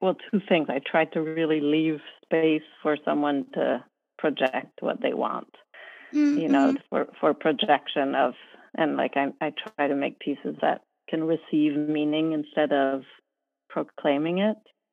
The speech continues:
Speaker 1: Um, so maybe that's part of the accessibility, and they're kind of screens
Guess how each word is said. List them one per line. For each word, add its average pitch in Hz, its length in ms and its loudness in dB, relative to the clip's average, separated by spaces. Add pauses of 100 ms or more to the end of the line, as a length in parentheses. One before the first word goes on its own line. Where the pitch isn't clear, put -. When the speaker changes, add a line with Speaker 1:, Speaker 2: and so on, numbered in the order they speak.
(800)
Speaker 1:
Um, 147 680 -6
so 170 80 0
maybe 165 300 2
that's 170 220 0 (180)
part 180 200 2
of 185 140 -2
the 165 340 0
accessibility, 180 1080 -4
and 156 160 0
they're 156 200 0
kind 185 260 0
of 180 160 -4
screens 160 680 2